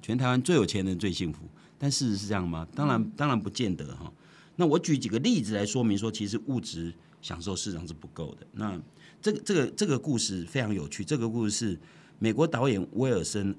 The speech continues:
Speaker 1: 威尔斯啊，在一九四一年自导自演的一部影片，呃，片名叫《大国民》，英文叫《Citizen Kane》。这是美国电影史上非常重要的一部作品哦。那这部作品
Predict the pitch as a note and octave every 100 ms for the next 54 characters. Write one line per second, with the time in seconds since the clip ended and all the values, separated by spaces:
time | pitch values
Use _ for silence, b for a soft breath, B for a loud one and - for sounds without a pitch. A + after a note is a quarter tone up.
0 | - D3+ B2+ D#2 - G2+ F#2+ B2+ A#2+ -
1 | F#3+ G3 D#3 E2 - - D3+ G#2 A#2+ A2
2 | D#2+ D#2 - - - F3 F2+ F2 B2+ G#2
3 | D#2 D2 - A2 - - C#2 B1 - F#2+
4 | - B B B B F2+ E2 D2+ E3 C3
5 | A2 A#2 - C3 E2+ D#2+ E2 F2+ C2+ -
6 | - b b b - B2+ G#2+ A2+ G2+ -
7 | - B2+ G2+ G2+ E2 - A#2+ G2+ - -
8 | B B B - B3+ A3 A2 G2+ B2+ F3
9 | C3 B2+ - G2 B2 C3+ G#2+ A2 B2+ G2
10 | A2+ G#2+ - C3 - - - - - -
11 | - D#3+ C#3 - - G#3+ G#3+ G#3 G#3 -
12 | E2+